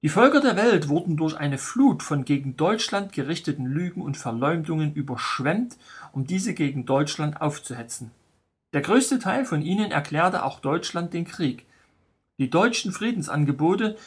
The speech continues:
während des Krieges wurden abgelehnt. Trotz der feindlichen Übermacht hätten aber die Mittelmächte den Krieg gewonnen, wenn Amerika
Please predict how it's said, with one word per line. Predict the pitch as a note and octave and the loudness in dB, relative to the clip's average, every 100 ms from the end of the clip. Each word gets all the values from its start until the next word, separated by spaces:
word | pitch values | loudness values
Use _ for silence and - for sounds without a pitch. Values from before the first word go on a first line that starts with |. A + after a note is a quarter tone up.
| - - | -20 -2
während | D#3+ A3+ A3 D#3 D3 | 2 2 2 0 0
des | C3+ | -2
Krieges | - D#3 F3 F#3 G3 - | -4 0 0 0 -2 -2
wurden | D3 D3 D#3 | -4 -4 -6
abgelehnt. | C#3+ - A#2+ A2+ A2+ A2+ - _ _ _ _ _ _ _ _ - | -8 -10 -10 -8 -8 -10 -14 _ _ _ _ _ _ _ _ -6
Trotz | F#3 A3 - | -2 -2 0
der | D3+ | 0
feindlichen | D#3 F3 F3+ C#3+ C#3+ | 2 0 0 -4 -2
Übermacht | F#3 F3+ F3+ G#3 G#3 - - _ _ - | -2 0 0 -2 -4 -10 -20 _ _ -10
hätten | F#3 - G#3+ | -10 -8 -4
aber | G3+ G#3 D#3+ | -2 0 2
die | |
Mittelmächte | C3+ C#3+ E3 D#3 F3+ - E3 | 4 2 2 -2 -2 -2 -2
den | D3+ C#3+ | 0 -2
Krieg | - D3 D3 | -2 -4 -2
gewonnen, | C#3+ E3+ F3+ B2+ A2 _ _ _ _ _ _ _ - | 0 2 4 2 -4 _ _ _ _ _ _ _ 0
wenn | C#3+ D3 | 0 0
Amerika | B2+ D3+ F#3 C3+ - C3 E3+ F#3+ | -2 0 2 2 0 0 2 -2